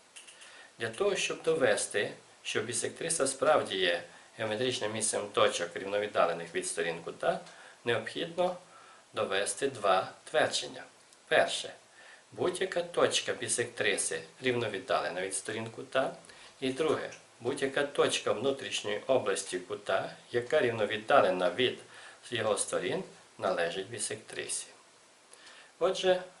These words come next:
нам дано кут А Б Ц. В ньому проведена бісектриса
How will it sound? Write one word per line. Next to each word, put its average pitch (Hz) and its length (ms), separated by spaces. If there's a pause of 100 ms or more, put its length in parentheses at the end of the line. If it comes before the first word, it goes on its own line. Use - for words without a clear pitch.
(160)
нам 175 220
дано 123 500 (560)
кут - 340 (140)
А 113 200 (240)
Б 104 340
Ц. - 260 (840)
В 117 100
ньому 175 360
проведена 131 460
бісектриса 107 880